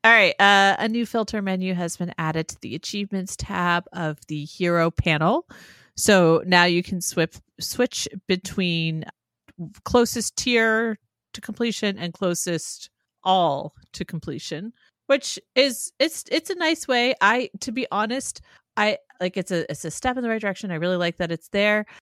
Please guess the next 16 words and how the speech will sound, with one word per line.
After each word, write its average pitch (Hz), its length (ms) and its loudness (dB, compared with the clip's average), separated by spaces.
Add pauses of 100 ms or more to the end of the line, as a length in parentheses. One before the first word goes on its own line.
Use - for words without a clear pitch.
(360)
Okay. 254 260 2 (400)
Uh, 220 300 6 (100)
items. 208 520 2
The 202 80 -2
portable 247 380 -2
composter 190 720 -2
will 165 180 -2
now 160 280 0
work 165 320 0
in 170 180 -4
the 170 80 -6
P 240 220 -2
V 208 160 -4
P 208 260 -4
lobby. 180 480 0 (520)
And 190 460 2